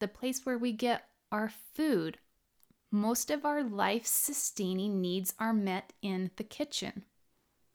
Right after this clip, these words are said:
Isn't this interesting? And we were doing this completely unaware. Then when the kitchen was done, then we branched out, we moved on to the basement so that we could build a room for each of our children so that they could have their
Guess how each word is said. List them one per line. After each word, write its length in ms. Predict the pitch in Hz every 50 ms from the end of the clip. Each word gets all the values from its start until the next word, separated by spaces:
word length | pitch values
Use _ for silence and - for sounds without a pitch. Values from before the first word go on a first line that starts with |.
| _ _ _ _ _ _ _ _ _ _ _ _ _ _ _ _ _ _ _ -
Isn't 300 | 233 226 339 359 359 359
this 180 | 359 349 - -
interesting? 800 | 240 247 254 - 294 285 294 285 - - 302 311 320 339 349 339 - - - _ _ -
And 160 | 247 254 269
we 80 | 285
were 160 | 285 277 294 269
doing 360 | 254 277 285 294 302 294 269
this 180 | 269 262 -
completely 920 | - - - 247 240 - - - 247 269 277 254 - 247 254 247 240 - - -
unaware. 640 | 208 202 202 196 190 190 196 185 165 - - 202 - _ _ _ _ _ _ _ _ _ _ _ _ _
Then 180 | - 196 202 202
when 100 | 190 190
the 100 | 180 180
kitchen 440 | - - - 277 - - 277 285 277
was 180 | 285 277 247
done, 320 | 240 247 247 240 240 233 214
then 180 | 196 190 185
we 120 | 180 180 175
branched 460 | - 196 - - - - - - - -
out, 380 | - 220 226 226 233 220 - -
we 80 | 202
moved 380 | 185 185 185 185 185 180 180 - - 185
on 240 | 185 180 185 - - _
to 140 | - - 180
the 80 | 190 180
basement 720 | 175 180 214 233 240 - - - 262 247 254 254 247 - - - - - - - -
so 180 | - - 220
that 180 | 202 214 - -
we 120 | 208 220
could 320 | 214 - 208 190 180 180 185
build 320 | 202 202 208 226 247 - -
a 120 | - 214
room 400 | 196 190 185 190 190 196 196 202
for 320 | 202 - - 196 190 - - _ -
each 260 | 202 196 185 - -
of 120 | 202 202
our 100 | 208 202
children 480 | 202 - - - 277 247 240 226 202 190
so 160 | - - 202
that 320 | 190 - 190 - 185 -
they 140 | - 233 233
could 180 | 233 - 277 262
have 380 | - - 269 262 247 220 220
their 240 | - 254 254 254 254